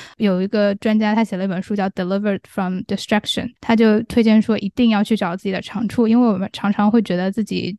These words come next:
什么也做不好，因为我们经常对很多事情感兴趣，就导致了我们可能对每个事情都不是一个专家。那我们就特别需要去找自己的长处，然后就去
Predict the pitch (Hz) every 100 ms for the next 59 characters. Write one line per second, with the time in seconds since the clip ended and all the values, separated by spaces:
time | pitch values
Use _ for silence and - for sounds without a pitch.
0 | _ - 196 220 240 196 202 214 - -
1 | 208 233 214 180 180 226 202 196 214 202
2 | 190 185 214 226 269 208 190 - 202 202
3 | - 190 208 196 - - 190 220 214 175
4 | 185 - 185 226 233 208 202 202 - 202
5 | 196 254 311 240 202 190 208 208 196 185
6 | 202 202 208 208 208 - 233 214 214 214
7 | 196 185 196 208 202 - - 226 185 170
8 | 196 196 190 170 214 - - 190 170 -
9 | - - _ 214 175 - 196 185 196 -
10 | - 196 - 214 196 190 202 202 - -
11 | -